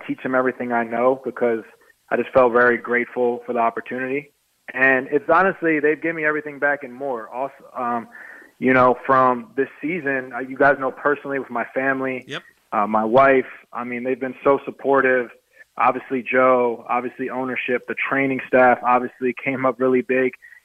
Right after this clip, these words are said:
Speaker 1: in my wife's situation. The Des-, Dak Prescott injury,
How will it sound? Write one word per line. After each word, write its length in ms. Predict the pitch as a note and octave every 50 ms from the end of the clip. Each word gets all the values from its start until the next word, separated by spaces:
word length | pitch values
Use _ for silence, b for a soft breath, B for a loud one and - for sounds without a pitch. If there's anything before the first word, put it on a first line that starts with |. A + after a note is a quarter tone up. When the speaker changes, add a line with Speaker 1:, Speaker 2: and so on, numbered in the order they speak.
| B
Speaker 1:
in 120 | - B2+ B2+
my 140 | B2 A#2+
wife's 300 | A#2 A2+ B2 B2 A#2 - -
situation. 640 | B2+ - - B2+ A#2+ B2 B2 A#2 - - A#2+ A2+ - _ _ _ _ -
The 80 | C3
Des-, 260 | A#2+ C#3+ C#3+ C#3+ C#3+ - - - -
Dak 260 | C#3 C#3 C#3 C#3 -
Prescott 420 | - D#3 D#3+ - - D3 C3 B2+
injury, 480 | B2+ B2 B2 A#2 A2+ A2 G#2+ G2+ F#2 _